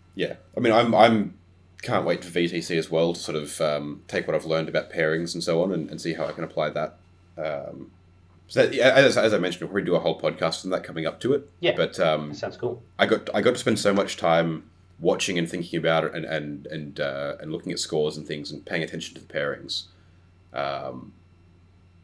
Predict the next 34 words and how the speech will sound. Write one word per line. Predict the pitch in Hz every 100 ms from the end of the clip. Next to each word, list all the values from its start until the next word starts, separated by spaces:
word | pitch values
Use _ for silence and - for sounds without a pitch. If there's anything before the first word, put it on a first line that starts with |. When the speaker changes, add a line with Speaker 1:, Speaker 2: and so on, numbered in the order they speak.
| _ _ _ _ _ _ _ _
Speaker 1:
which | 98 101
is | 95
an, | 95
it | 95 101
inc-, | 92 87 -
it's | 107 -
an | -
incredible | - 123 131 98 85
little, | 82 82
little | 82
process | 78 76 76 73
that | 69
goes | 73 73
on | 71
as | 67
well. | 69 67 69 - _ - - _ _ _ _ -
Um, | 76 71 67 65 62 - _ _ _ _ _ -
so | 110
yeah, |
we'll | -
do | 196
a | 120
whole | 98
podcast | 82 - 69 69
on |
that | 71
at | 71
some | 76 71
point | 73 -
'cause | -
that | 80 67
was | 69
fascinating. | - - - 71 69 - -
Speaker 2:
Yeah, | 123 107